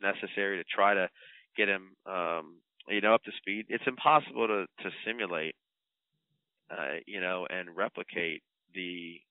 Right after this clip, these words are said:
you know, the phase one, phase two, phase three training camp. You can't do all that in one week. So, um, you know, if you get a player in the middle of the year, you try to, uh, acclimate him as best you can to the foundation of your system, and then also at the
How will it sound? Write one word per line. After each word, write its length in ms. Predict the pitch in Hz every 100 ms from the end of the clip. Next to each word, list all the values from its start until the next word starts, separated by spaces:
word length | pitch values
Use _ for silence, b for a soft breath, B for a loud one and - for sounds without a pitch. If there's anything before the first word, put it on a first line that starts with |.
| _
you 100 | 92
know, 360 | 85 76 73 - _ _ _ _ _ _
the 80 | 90 -
phase 240 | 107 104 101
one, 320 | 101 98 92 -
phase 240 | 92 92 - -
two, 200 | 90 90 -
phase 240 | 92 92 -
three 240 | - 90 85 -
training 280 | 95 98 87
camp. 200 | 90 87
You 100 | - 95
can't 200 | - 117
do 160 | 95 101
all 140 | 80
that 180 | 73 71
in 80 | 80
one 240 | 82 85
week. 200 | 85 90 - -
So, 240 | 82 80 _ _ _ _ _
um, 400 | 95 90 82 85 85
you 80 | 104
know, 100 | 95
if 80 | -
you 60 |
get 160 | 107 107
a 60 | 101
player 400 | - 110 107 107
in 80 |
the 60 | 101
middle 280 | 98 104 107
of 60 |
the 80 | 98
year, 300 | 95 104 139 - _ -
you 120 | 95
try 200 | - 98
to, 160 | 95 90 _ _ _ _ _ _ _ 104
uh, 140 | 95 -
acclimate 480 | 101 107 110 107 104
him 100 | 101
as 100 | 92 -
best 220 | 101 -
you 60 | 95
can 380 | 104 92 101 104 _ _ _ -
to 100 | 104
the 100 | 92 -
foundation 640 | 92 87 92 107 - 123
of 140 | 120
your 140 | 123 117
system, 600 | 123 117 120 120 120 117 _ 113
and 140 | 95
then 180 | 95 92
also 340 | 95 101 98
at 80 |
the 80 | 92